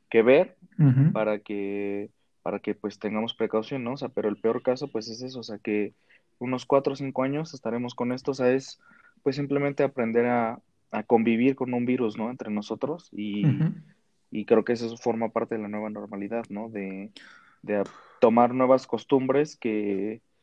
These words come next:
Speaker 1: que nos hagan convivir con este virus
Speaker 2: Sí.
Speaker 1: hasta que, hasta que quede controlado totalmente.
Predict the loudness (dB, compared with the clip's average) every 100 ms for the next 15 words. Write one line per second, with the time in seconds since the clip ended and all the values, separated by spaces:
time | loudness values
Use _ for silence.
0 | _ _ _ _ _ -2 0 0 0 0
1 | 2 0 2 2 4 2 0 0 -2 -4
2 | -6 -4 -2 -4 -6 -14 -10 -4 -2 -4
3 | -6 -4 -4 0 2 2 2 -2 -6 -12
4 | -12 -12 -12 -2 0 2 -2 -6 -6 -4
5 | -2 -4 -6 -10 -10 -8 -10 -12 -16